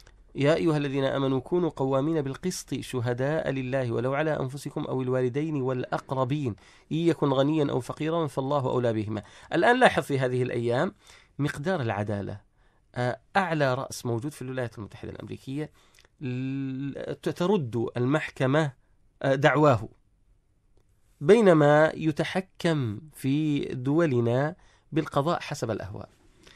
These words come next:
فإذن هناك أثر، و-، وتعجبت أنا حتى في أثناء أزمة كورونا، وما زالت أزمة كورونا طاحنة، آم، في أثناء أزمة كورونا تداعت النخب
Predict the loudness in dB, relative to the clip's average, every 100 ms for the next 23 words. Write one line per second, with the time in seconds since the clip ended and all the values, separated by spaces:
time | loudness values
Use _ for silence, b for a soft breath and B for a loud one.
0 | B B B B 4 10 10 8 2 _
1 | _ _ _ 4 6 6 6 4 4 4
2 | 2 4 2 2 0 -2 -2 0 0 -2
3 | -4 -4 -2 -4 -4 -8 -4 -2 -4 -4
4 | -4 -2 -4 -4 -4 0 2 2 2 2
5 | 2 0 -2 -6 -6 -6 -4 -2 -2 -6
6 | -4 -6 -6 -8 B B B B B -2
7 | 2 4 4 4 0 -2 -4 -4 -4 -4
8 | -4 -2 -2 -4 -4 -2 0 0 -4 B
9 | B B _ -2 0 2 0 0 -2 -4
10 | -8 -20 _ -2 0 0 0 -2 -4